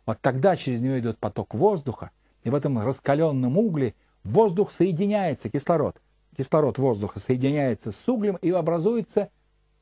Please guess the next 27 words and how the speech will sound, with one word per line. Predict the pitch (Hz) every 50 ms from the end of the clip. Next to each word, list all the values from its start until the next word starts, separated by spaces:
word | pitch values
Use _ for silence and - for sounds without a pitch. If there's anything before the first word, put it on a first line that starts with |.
| _ _ _
угарный | 165 160 139 190 202 196 180 160 180 190
газ | 175 151 180 175 151 113 - - - - - _ _ _ _ _
С | - - 175 170
О, | 170 165 156 113 95
который | - - - - 214 208 196 190
горит | 170 135 160 156 165 196 196 -
этими | 165 147 139 151 151 143 - _ _ _
весёлыми | - 92 127 151 - - 190 214 202 196 185 180 180
голубыми | 156 139 139 151 160 139 160 165 165 156 151
язычками | 151 139 135 143 135 - - - 127 120 110 110 107
пламени. | - - 95 107 104 92 85 78 69 - - _ _ _ _
Всё | _ -
равно | 123 165 202 170
происходит | 156 139 117 - - 170 147 120
газификация | 123 123 127 131 107 - 107 - 135 127 - - - 113
топлива. | - - 101 82 - 73 57 53 _ _ _ _ _ - - - - - _ _ _ _ -
А | 127 127 135 135 135 - - - 123 131
вот | 147 151 -
когда | - 165 151 147 180 185 165 127 104 - _ _ _ _ _ _ _ _ _ _ _ _ _ _ _ - - -
печное | - 143 - - - 170 156 135
отопление | - 147 131 147 156 147 135 131
и | 120
паровозы | - 135 143 147 143 135 117 101 110
ещё | 104 - - 110
были | 104 110 107 104
очень | 98 - - 147
развиты, | 214 269 262 196 151 127 - - 90